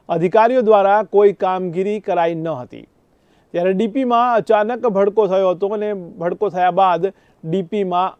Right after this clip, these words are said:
આગ લાગી હતી. ત્યારે આગ જોતજોતામાં વિકરાળ બની ગઈ હતી અને આગની જ્વાળાઓ ઊંચે સુધી ઉઠતા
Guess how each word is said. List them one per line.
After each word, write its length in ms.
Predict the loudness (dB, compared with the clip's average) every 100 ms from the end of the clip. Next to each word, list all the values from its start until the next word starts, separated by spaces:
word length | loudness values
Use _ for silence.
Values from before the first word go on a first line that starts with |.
| -6
આગ 280 | -2 -2 0
લાગી 320 | -4 -4 -10
હતી. 240 | -10 -18 _ _ _ _
ત્યારે 160 | -4 0
આગ 360 | 2 2 0 -2 -6 _ _
જોતજોતામાં 840 | 0 6 6 8 4 4 2 0 0
વિકરાળ 480 | 0 -2 2 4 2
બની 220 | 0 -2
ગઈ 180 | 0 0
હતી 240 | -2 -2
અને 180 | -2 -2
આગની 440 | -2 -2 -2 -4
જ્વાળાઓ 600 | -2 0 2 4 2 0
ઊંચે 420 | -2 -4 -6 0 0
સુધી 240 | 0 -4
ઉઠતા 460 | -4 -2 0 0